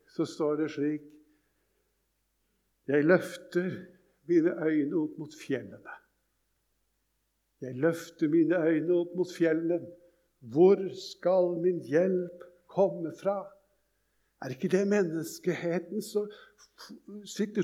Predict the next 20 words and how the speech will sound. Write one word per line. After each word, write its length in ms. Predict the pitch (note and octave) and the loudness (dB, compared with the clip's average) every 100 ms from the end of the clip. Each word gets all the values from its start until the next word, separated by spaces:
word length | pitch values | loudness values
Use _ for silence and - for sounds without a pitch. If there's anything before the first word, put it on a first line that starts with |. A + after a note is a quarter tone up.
| F#3+ | 2
rop 400 | A#3+ B3 - - - _ _ _ _ _ _ | 4 2 0 -12 -20 _ _ _ _ _ _
de 80 | F#3+ | -2
løfter 560 | G#3 B3+ - - - G#3+ | 8 8 6 -4 -2 0
opp 300 | G#3 - - - _ _ _ _ _ _ | 0 -4 -16 -20 _ _ _ _ _ _
mot 160 | C#3+ - | -14 -4
fjellene? 540 | E3 A#2+ C3 C3 C3 - _ _ _ _ - | -4 -4 -10 -12 -16 -20 _ _ _ _ -2
«Min 220 | C3+ D3 | 0 4
hjelp 380 | C#3+ D#3+ E3+ - - | 6 6 4 2 -4
kommer 240 | D3+ D3 | 0 0
fra 160 | D3 D#3 - | -2 -8 -4
Herren, 420 | D#3 D3 D3 B2+ D3 - _ _ _ | -4 -4 -4 -6 -10 -18 _ _ _
himmelens 680 | A2 E3+ D3+ C#3 D3+ E3 - D#3+ | 2 2 2 -2 -2 -4 -6 -4
og 140 | D#3 C#3+ | -4 0
jordens 640 | D#3+ F3 E3+ E3+ - - | 2 2 0 -2 -4 -12
skaper.» 500 | - G3 F3 - G3 - _ _ _ _ _ _ _ _ _ _ _ _ _ _ _ _ A2+ | 0 0 0 -6 -10 -10 _ _ _ _ _ _ _ _ _ _ _ _ _ _ _ _ -14
Ja, 160 | C3+ | -10
det 160 | C#3+ D#3 | -6 -6
er 320 | - C#3 D#3 | -6 -8 -6
et 160 | F#3+ G3 F#3 | -4 -4 -2
rop. 400 | G#3 G3 - | 0 -2 -4